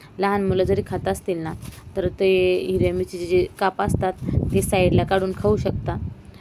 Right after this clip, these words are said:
आणि ही लि-, लाल मिरची जर वापरली तर थोडंसं तिखट होण्याचं प्रमाण हे वाढू शकतं.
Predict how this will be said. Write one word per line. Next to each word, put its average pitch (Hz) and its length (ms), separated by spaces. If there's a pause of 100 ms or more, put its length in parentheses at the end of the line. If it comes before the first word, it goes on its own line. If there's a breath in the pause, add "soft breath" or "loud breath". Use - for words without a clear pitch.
(120)
आणि 185 160
ही 202 200
लि-, - 280
लाल 208 160
मिरची 220 280
जर 208 140
वापरली 214 400
तर 208 240
थोडंसं 185 600 (140)
तिखट 196 300
होण्याचं 170 360
प्रमाण 180 400
हे 165 160
वाढू 202 220
शकतं. 170 380